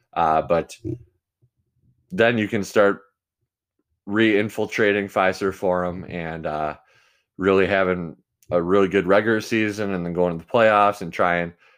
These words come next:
crack, uh, through for a championship title. And, uh,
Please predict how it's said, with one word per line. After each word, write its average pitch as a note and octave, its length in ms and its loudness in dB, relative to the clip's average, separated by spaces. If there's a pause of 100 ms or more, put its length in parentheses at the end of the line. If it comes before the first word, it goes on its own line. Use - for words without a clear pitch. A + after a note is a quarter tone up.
(120)
crack, G#2 380 -2 (160)
uh, F2+ 180 -2
through G2 260 -6
for F#2 160 -2
a E2+ 60 -4
championship G2 640 -6
title. G2+ 520 0 (380)
And, F#2 360 0
uh, E2+ 400 0